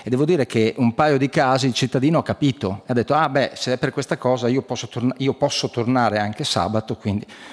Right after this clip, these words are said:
o domani", non so quando sono messi d'accordo, quindi, quindi è stato anche, tra virgolette, piacevole che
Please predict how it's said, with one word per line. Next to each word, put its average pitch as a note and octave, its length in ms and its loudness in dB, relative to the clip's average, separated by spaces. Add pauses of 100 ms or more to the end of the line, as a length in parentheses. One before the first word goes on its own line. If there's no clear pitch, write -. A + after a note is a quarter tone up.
(120)
o G2+ 80 -6
domani", G2 380 0
non F2 120 -6
so - 100 -4
quando G2+ 180 0
sono G#2 140 -2
messi G#2 140 -2
d'accordo, G2 360 -2
quindi, F2 260 -6
quindi - 640 -10
è G#2 40 0
stato C3 240 0
anche, B2 300 0 (460)
tra - 160 -2
virgolette, B2+ 460 0
piacevole D3 680 2
che A#2+ 440 -4